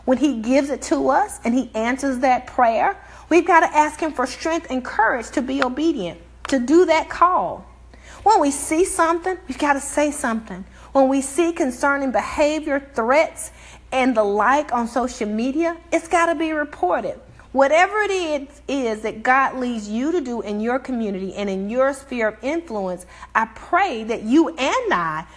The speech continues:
will be obedient to that call and answer the call to action. As I close today's podcast,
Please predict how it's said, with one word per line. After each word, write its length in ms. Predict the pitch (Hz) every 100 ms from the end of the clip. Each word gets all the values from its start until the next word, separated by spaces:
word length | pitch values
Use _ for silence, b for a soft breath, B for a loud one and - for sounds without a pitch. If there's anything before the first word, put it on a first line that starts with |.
| B
will 100 | 226
be 160 | 220 202
obedient 640 | 196 190 262 254 208 180
to 100 | - 196
that 180 | 165
call 480 | - - 202 170 170 -
and 160 | 208 - -
answer 640 | - 311 311 - 196 170 - b b
the 80 | 196
call 440 | - 214 196 175
to 200 | - 185
action. 520 | 185 170 - 151 147 - - - - B B B -
As 180 | 247 247
I 80 |
close 520 | 240 - 311 330 370 -
today's 420 | 330 285 302 294
podcast, 880 | - 226 180 - - 175 165 175